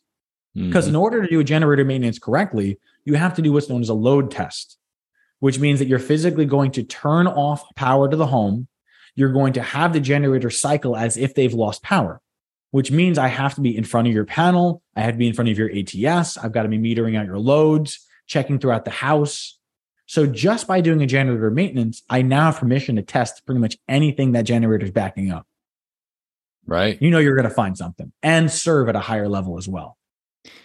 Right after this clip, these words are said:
Speaker 2: Let me ask you something that's a little more, I think it's a custom solution side, but I've heard this one a few
Speaker 1: Okay.
Speaker 2: times too. What happens if you happen to get a demand call where there is a generator already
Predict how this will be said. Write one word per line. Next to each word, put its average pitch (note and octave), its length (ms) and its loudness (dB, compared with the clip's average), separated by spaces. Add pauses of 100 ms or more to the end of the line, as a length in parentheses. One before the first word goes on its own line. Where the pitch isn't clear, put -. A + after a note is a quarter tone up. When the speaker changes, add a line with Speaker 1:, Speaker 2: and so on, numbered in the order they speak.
(260)
Speaker 2:
Let C3+ 100 0
me G#3 100 0
ask E3+ 320 2
you B2+ 80 0
something A#2 320 0
that's G2 180 0
a G#2+ 40 -2
little G#2+ 220 2
more, G2 340 2
I F2+ 60 -2
think A2 200 -2
it's - 140 -6
a - 60 -18
custom G#2+ 500 -2
solution F#2+ 580 -2
side, E2+ 440 -2
but F#2+ 100 0
I've F#2 140 -2
heard D3+ 240 -2
this C3+ 200 0
one A#2 120 0
a F#2+ 40 -4
few - 200 -2
Speaker 1:
Okay. G#2+ 120 -4
Speaker 2:
times G2+ 280 -2
too. A2 200 0 (280)
What D3+ 120 0
happens G#3+ 300 -2
if - 160 -8
you B2+ 220 2
happen A2 460 0
to G2 60 -4
get F#2 360 0
a G2+ 40 -8
demand F#2 500 -2
call F2 280 2
where F2+ 140 2
there F#2 180 0
is B2+ 280 0
a A#2+ 60 0
generator F#2 680 0
already F2 680 0